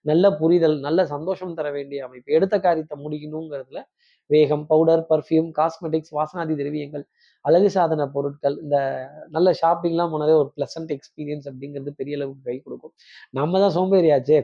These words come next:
கூட்டத்தெல்லாம் தவிர்ப்போமே. ஆஹ், கொஞ்சம் இந்த காம்ப்ளெக்ஸு, காம்ப்ளெக்ஸு, என்ன காம்ப்ளெக்ஸு? பில்டிங் காம்ப்ளெக்ஸ் இல்லைங்க, இன்ஃபீரியாரிட்டி காம்ப்ளெக்ஸ். இதுலேருந்து வெளியில வந்தாலே மீனராசி நேயர்களுக்கு நன்மை தரும். எல்லா இடங்களையும் சகஜமா பேசுங்க. உங்களுக்கான உரிமையை விட்டே கொடுக்காதீங்க, உங்களுக்கான இடத்தையும் விட்டே கொடுக்காதீங்க.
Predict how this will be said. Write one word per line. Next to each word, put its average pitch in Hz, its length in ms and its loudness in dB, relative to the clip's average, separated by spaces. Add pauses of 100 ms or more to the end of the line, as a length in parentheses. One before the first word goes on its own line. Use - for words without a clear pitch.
கூட்டத்தெல்லாம் 165 520 2
தவிர்ப்போமே. 143 680 -2 (440)
ஆஹ், 135 220 -2 (100)
கொஞ்சம் 180 460 2
இந்த 127 260 -4
காம்ப்ளெக்ஸு, 170 420 0
காம்ப்ளெக்ஸு, 147 640 -2
என்ன 156 240 -4
காம்ப்ளெக்ஸு? 151 460 -2 (120)
பில்டிங் 165 280 2
காம்ப்ளெக்ஸ் 147 480 0
இல்லைங்க, 135 340 0 (440)
இன்ஃபீரியாரிட்டி 151 680 2
காம்ப்ளெக்ஸ். 131 420 -4
இதுலேருந்து 151 280 2
வெளியில 165 280 4
வந்தாலே 135 440 0
மீனராசி 156 460 -2
நேயர்களுக்கு 127 520 -12
நன்மை 127 340 -12
தரும். 117 200 -20
எல்லா 135 220 -2
இடங்களையும் 156 440 0
சகஜமா 147 240 -6
பேசுங்க. 139 320 -12 (480)
உங்களுக்கான 160 340 4
உரிமையை 160 420 2
விட்டே 135 280 2
கொடுக்காதீங்க, 143 540 0
உங்களுக்கான 131 360 -6
இடத்தையும் 160 460 -2
விட்டே 147 260 0
கொடுக்காதீங்க. 135 460 -8